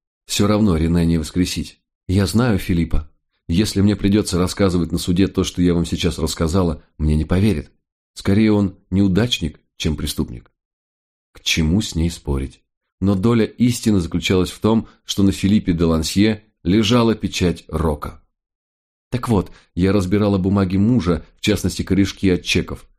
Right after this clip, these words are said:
Их у него целых два ящика, и все тщательно разложены. Он был очень аккуратным.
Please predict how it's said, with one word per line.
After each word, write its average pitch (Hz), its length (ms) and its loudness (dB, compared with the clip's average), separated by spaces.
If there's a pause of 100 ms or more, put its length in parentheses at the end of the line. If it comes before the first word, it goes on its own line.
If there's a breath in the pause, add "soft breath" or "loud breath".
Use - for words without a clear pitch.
(300)
Их 113 180 -2
у 98 40 2
него 98 240 4
целых 95 300 0
два 90 180 0
ящика, 80 560 -2 (180 soft breath)
и - 80 -4
все 135 260 2
тщательно 104 420 0
разложены. 85 640 0 (320)
Он 87 160 -2
был 92 260 0
очень 87 360 0
аккуратным. 71 540 -6